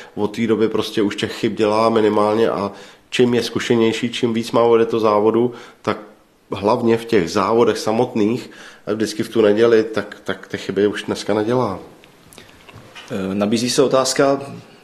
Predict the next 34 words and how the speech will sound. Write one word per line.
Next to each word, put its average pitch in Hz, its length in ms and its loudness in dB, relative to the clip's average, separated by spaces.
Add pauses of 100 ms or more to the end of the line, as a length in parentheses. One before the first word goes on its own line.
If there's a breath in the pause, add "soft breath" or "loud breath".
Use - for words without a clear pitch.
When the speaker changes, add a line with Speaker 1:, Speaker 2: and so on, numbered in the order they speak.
(400 loud breath)
Speaker 2:
ta 107 160 4
je 101 120 6
taková 110 520 -2
nejhlavnější, 117 1040 0
tím, 113 200 -2
že 123 100 4
mají 120 220 2
stejně 117 320 0
titulů 120 400 2
Michael 117 280 0
Schumacher 113 340 -4
a 123 60 6
Lewis 117 200 2
Hamilton, 120 480 0 (1300 loud breath)
dá - 260 -6
se - 180 0
říct, 143 360 -2
v - 80 -14
čem 127 240 -2
jsou 135 200 0
si 135 120 -4
třeba 135 220 0
podobní, 135 600 2
naopak 127 300 0
v - 60 -10
čem 127 400 -6
se - 120 0
lišili? 170 540 2
Je 147 80 0
tam - 440 -4 (1040 loud breath)
něco 131 480 0 (340)
vý-, 127 160 -2
významného, 120 640 0
řekněme? 98 480 -4